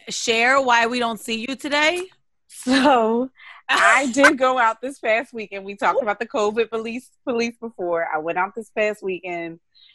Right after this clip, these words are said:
Speaker 2: um, to two different barbecues, but I wore my mask. But again, as the doctor told me, it doesn't really matter if I'm wearing mine and other people aren't wearing theirs.
Speaker 1: Right.
Speaker 2: Um,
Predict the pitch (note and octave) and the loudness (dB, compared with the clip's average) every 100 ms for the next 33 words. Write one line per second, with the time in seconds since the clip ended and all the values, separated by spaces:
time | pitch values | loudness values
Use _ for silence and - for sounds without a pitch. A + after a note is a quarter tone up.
0 | _ _ E3 E3 E3 D3+ - F3+ - E4+ | _ _ 0 2 0 -4 -12 -14 -2 0
1 | D#4 E4+ E4+ A3+ G3+ F3+ F#3 G3+ F#3 F#3 | 0 -2 -6 0 2 2 -4 -8 -8 -6
2 | F3+ D#3 D3+ D3+ D3 G#3 D4+ B3+ F3+ F3 | -2 -2 -2 -4 -2 -2 0 0 0 0
3 | F3+ A#3 - _ _ _ _ _ F3 E3+ | -4 -6 -14 _ _ _ _ _ -8 -8
4 | D#3+ D#3 E3+ E3+ G#3 G#3+ G#3 C4+ A#3+ A3+ | -6 -6 -6 -8 -2 0 0 -4 -2 -2
5 | G#3 G#3 G3 F#3 F#3 G3 G3+ G#3+ G3+ G3 | -2 -6 -6 -6 -6 -6 -8 -4 -4 -4
6 | G3+ G#3 G3 G3 G3+ G#3 G#3 F#3+ G3 G#3 | -6 -8 -10 -8 -8 -4 0 0 0 -6
7 | G3 G3 _ D#3+ F3 F3 F#3 G3+ A3 A#3 | -10 -14 _ -10 -10 -12 -6 -6 -4 -8
8 | A3+ C#4+ C4 G3 G#3+ C4+ G3+ G#3 G3 G3 | -8 -6 -4 -2 -4 -8 -2 0 2 0
9 | A3 _ _ - F3 E3+ E3+ E3 | -2 _ _ 2 4 4 0 -6